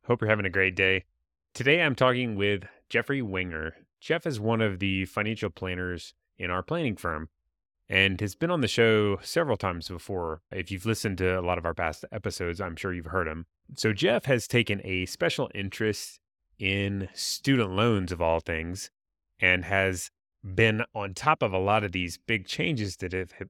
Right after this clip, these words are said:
been recently getting rolled out. Some of you have probably heard some of the news on this. There's been some brand new repayment plans and changes to how P S L F works and other forgiveness programs. Um,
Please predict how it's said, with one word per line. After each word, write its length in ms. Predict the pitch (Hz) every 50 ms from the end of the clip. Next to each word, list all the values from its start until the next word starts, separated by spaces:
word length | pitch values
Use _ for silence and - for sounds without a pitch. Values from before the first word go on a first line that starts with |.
| _ 110
been 220 | - 95 92 90 85
recently 800 | 85 92 92 - - 113 95 90 90 90 87 85 85 82 _ _ _ _ _ _ _ _ _ _ _ _ - 120
getting 280 | 98 104 95 92 90 87
rolled 400 | 85 85 90 90 87 87 82 82
out. 280 | 80 82 82 80 - _ _ _ - -
Some 240 | - - 101 95
of 100 | 95 87
you 180 | 92 95 92 85
have 140 | 90 90 -
probably 420 | - 101 101 95 85 95 92 85
heard 500 | - - 107 101 98 95 90 87 85 92 -
some 220 | - - 95 90
of 180 | 87 85 82 85
the 140 | 85 85
news 280 | 92 123 131 123 117 110
on 180 | 117 113 113 113
this. 320 | 113 110 107 - - - _ _ _ _ _ _
There's 280 | - 98 95 95 90 87
been 500 | - 104 98 95 92 92 92 92 90 87
some 640 | - - - 95 87 85 82 82 82 82 80 - _ _ _ _ -
brand 400 | 92 92 95 104 107 107 107 104
new 240 | 104 104 104 104 101
repayment 480 | 92 90 85 - 131 139 123 113 -
plans 580 | - 120 113 110 110 110 107 107 104 101 92 -
and 320 | 90 85 85 82 82 82 - - - - _ _
changes 440 | - - 107 104 101 98 98 92 -
to 100 | - 90
how 300 | 82 87 92 92 92 92 -
P 160 | - 98 90
S 160 | 87 85 - -
L 140 | 98 95
F 120 | 92 87 -
works 380 | 92 92 90 90 85 - -
and 220 | - 87 82 87 92
other 220 | 90 90 92 90
forgiveness 440 | - - 95 87 92 87 90 87 -
programs. 540 | - - 92 87 90 90 87 87 87 - _ _ _ _ _ _ - -
Um, 220 | 90 90 - -